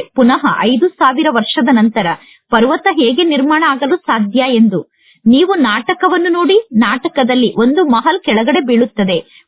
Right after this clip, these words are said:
ಪುನಃ ಆ ನಾಟಕವನ್ನು ರಿಪೀಟ್ ಮಾಡಿ ಇನ್ನೊಮ್ಮೆ ನೋಡಿದಾಗ ಆ ಮಹಲ್ ಪುನಃ ನಿರ್ಮಾಣ ಆಗಿರುವುದನ್ನು ನೀವು ನಾಟಕದಲ್ಲಿ ನೋಡುತ್ತೀರಾ. ಅದೇ ರೀತಿ ಈ ಸೃಷ್ಟಿ ನಾಟಕ ಕೂಡ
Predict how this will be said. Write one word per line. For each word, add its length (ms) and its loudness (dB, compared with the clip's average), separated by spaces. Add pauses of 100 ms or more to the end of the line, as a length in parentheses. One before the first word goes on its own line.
ಪುನಃ 560 0
ಆ 140 0
ನಾಟಕವನ್ನು 800 0
ರಿಪೀಟ್ 420 0
ಮಾಡಿ 220 0
ಇನ್ನೊಮ್ಮೆ 440 0
ನೋಡಿದಾಗ 500 0 (600)
ಆ 160 2
ಮಹಲ್ 380 0 (100)
ಪುನಃ 460 0
ನಿರ್ಮಾಣ 500 2
ಆಗಿರುವುದನ್ನು 560 -2
ನೀವು 340 0
ನಾಟಕದಲ್ಲಿ 720 -2
ನೋಡುತ್ತೀರಾ. 720 -2 (320)
ಅದೇ 300 0
ರೀತಿ 280 -2
ಈ 240 -2
ಸೃಷ್ಟಿ 440 -8
ನಾಟಕ 440 -4
ಕೂಡ 260 0